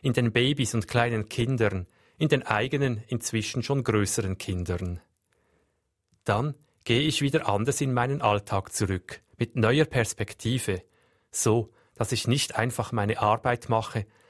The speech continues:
sondern versuche, damit einen Beitrag zu einer hoffnungsvolleren Welt zu leisten. Zu einer Welt zum Beispiel, in der Kinder wichtig sind und eine Zukunft haben. Und ich wünsche mir, dass viele Menschen sich für eine lebenswerte Zukunft unseres Planeten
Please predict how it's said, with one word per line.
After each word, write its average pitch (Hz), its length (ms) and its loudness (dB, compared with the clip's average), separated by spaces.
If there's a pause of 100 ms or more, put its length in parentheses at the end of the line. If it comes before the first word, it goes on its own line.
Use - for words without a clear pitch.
(120)
sondern 117 320 2
versuche, 131 480 0
damit 120 340 0
einen 110 280 0
Beitrag 117 580 -2
zu 127 120 0
einer 113 240 0
hoffnungsvolleren 113 840 0
Welt 127 200 0
zu - 220 0
leisten. 92 640 -2 (500)
Zu - 160 -2
einer 104 240 2
Welt 117 220 2
zum - 240 -6
Beispiel, 104 640 -2 (180)
in 120 140 0
der 117 160 4
Kinder 131 440 -2
wichtig 127 360 -6
sind 104 260 0
und 107 140 -2
eine 113 180 -2
Zukunft - 640 -4
haben. 87 400 -2 (880)
Und 110 140 -2
ich 107 200 -4
wünsche 135 320 0
mir, 107 300 2 (320)
dass - 200 -6
viele 160 360 2
Menschen 95 500 -2 (140)
sich - 260 -8
für 117 160 -2
eine 104 260 0
lebenswerte 123 720 -2
Zukunft 117 680 -2
unseres 120 380 0
Planeten 101 640 -2